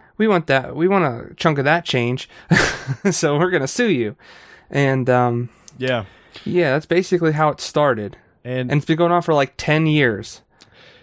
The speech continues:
Speaker 2: You know what this reminds me of? Well, <sighs> it's probably not a fair, I'm,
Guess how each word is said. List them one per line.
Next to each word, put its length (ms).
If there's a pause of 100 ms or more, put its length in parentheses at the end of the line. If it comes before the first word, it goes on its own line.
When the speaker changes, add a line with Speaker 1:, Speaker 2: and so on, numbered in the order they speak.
(360)
Speaker 2:
You 320
know 100
what 100
this 180
reminds 480
me 140
of? 440 (120)
Well, 340
<sighs> 260
it's 100
probably 240
not 120
a 40
fair, 300
I'm, 220